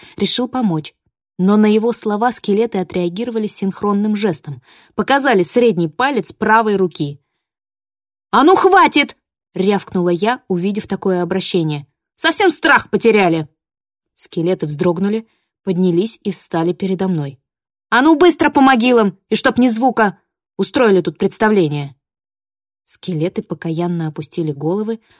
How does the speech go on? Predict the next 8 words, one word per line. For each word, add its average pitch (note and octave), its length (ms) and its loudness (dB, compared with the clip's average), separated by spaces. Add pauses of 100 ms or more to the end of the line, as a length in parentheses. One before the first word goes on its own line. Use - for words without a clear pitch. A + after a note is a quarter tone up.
но A#3 180 4
уходить A3+ 380 -2
не G3+ 80 -4
собирались. F3 720 -4 (640)
"Я F3 340 2
сказала, G3 600 2
по A3 140 0
могилам!" G#3+ 800 4